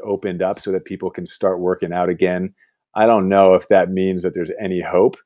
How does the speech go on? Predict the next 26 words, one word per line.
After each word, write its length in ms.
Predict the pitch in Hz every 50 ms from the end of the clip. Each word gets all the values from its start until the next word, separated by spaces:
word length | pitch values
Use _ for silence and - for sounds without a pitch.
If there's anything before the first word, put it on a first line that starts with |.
| _ _ _ _ _ -
I 60 | 90
still 320 | - - - - 98 92 -
say 260 | - - 98 87 85
no. 420 | 82 85 85 90 95 117 131 - _ _ _ _ _ _ _ _ -
Um, 440 | 92 90 90 92 90 90 87 82 78 -
but 100 | 107 101
at 100 | 104 98
least 220 | 107 131 131 -
it's 160 | - 95 - 95
a 40 |
glimmer, 520 | 80 78 90 90 107 131 131 98 82 82 82
maybe. 460 | 82 87 85 85 76 82 82 85 87 _ _ -
Um, 420 | 98 90 87 87 87 87 90 92
and, 360 | 98 104 101 98 98 98 - -
and 160 | - 107 101
it 120 | 98 92 -
seems 380 | - - - 120 120 117 101
like 380 | 110 104 104 98 95 - - _ _ _ _ _ _ _ _ _ _ -
they're 220 | 101 113 113 113
also 280 | 113 117 117 - 117 101
very 280 | 92 104 101 98 95 90
cautious 560 | - - 110 104 110 107 - 104 87 - -
about 320 | 92 80 87 87 87 -
this 420 | 92 87 87 85 - - - - _ _ _ _ _
because 840 | - 92 _ - - - 117 107 92 90 87 87 95 101 104 - - -
obviously 600 | 113 104 98 98 98 92 - - 98 98 92 87